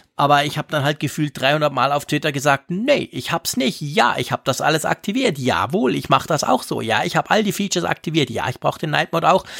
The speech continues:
Aber ich hab's halt nicht.“ Also von dem her gesehen, ähm,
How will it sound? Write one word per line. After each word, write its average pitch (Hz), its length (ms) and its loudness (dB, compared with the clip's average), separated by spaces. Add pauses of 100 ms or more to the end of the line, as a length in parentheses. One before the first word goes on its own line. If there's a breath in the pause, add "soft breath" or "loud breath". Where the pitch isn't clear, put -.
(420 loud breath)
Aber 131 220 4
ich - 100 0
hab's - 200 -2
halt 147 160 2
nicht.“ 151 260 -2
Also 139 180 -2
von 139 120 0
dem 143 140 0
her 156 80 0
gesehen, 151 340 2 (920 loud breath)
ähm, 135 380 0